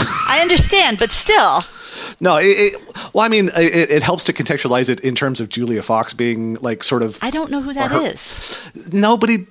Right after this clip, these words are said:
Speaker 2: like, like, not nobody, like, lots of people do, but also nobody does. It's, it's, she's this we-,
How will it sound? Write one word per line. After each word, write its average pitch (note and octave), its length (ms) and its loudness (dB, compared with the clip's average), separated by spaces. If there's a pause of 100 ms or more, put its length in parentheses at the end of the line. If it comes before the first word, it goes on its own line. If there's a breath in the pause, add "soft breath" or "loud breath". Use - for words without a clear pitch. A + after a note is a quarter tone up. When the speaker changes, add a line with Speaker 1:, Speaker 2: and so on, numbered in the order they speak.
(120)
Speaker 2:
like, D3+ 220 0
like, B2+ 160 0
not C3 240 0
nobody, A#2 240 0
like, A#2+ 220 -2
lots D3+ 220 2
of B2 60 -4
people A2 160 -4
do, G#2 160 -4
but A2+ 120 -2
also B2 260 2
nobody A2+ 320 -2
does. A2+ 220 -2
It's, A#2+ 240 -4
it's, D#3+ 160 2
she's F3+ 280 2
this F3+ 200 0
we-, F3 180 0